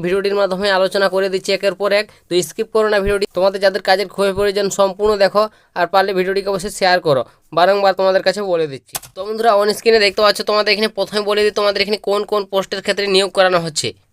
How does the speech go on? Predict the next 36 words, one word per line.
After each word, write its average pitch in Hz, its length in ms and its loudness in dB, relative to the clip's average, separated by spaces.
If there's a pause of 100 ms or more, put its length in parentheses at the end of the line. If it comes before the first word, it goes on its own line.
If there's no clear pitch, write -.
(360)
তো - 100 -2
এখানে 214 240 2
তোমাদের 214 240 2 (120)
পোস্টের 202 320 -2
নাম 214 160 2
দেখতে 196 220 0
পাচ্ছ, 202 140 2 (140)
name 208 160 2 (160)
of 196 100 -2 (180)
the 180 80 6 (100)
post। 208 240 -2 (120)
তো 180 60 0 (120)
এখানে 196 180 -2 (120)
পোস্টের 202 300 -4
নাম 208 160 2
তোমাদের 202 340 0
দেওয়া 190 140 2
রয়েছে, 202 280 -2
সুপারিনটেনডেন্ট 196 680 -2
রয়েছে, 196 240 -2 (380)
এছাড়াও 196 280 -4
তোমাদের 202 300 -2
কুক 202 160 -12 (120)
পোস্ট 214 260 -6
রয়েছে 214 240 -2 (300)
এবং 196 120 2 (100)
তোমাদের 196 320 -2
এখানে 208 200 -2 (300)
হেল্পার 202 380 0
পোস্ট 185 200 0
রয়েছে। 151 200 0 (240)
তো 165 60 0 (160)
টোটাল 196 280 -2
এখানে 202 200 -6 (100)
তিন 196 140 -6 (120)
রকমের 208 340 -2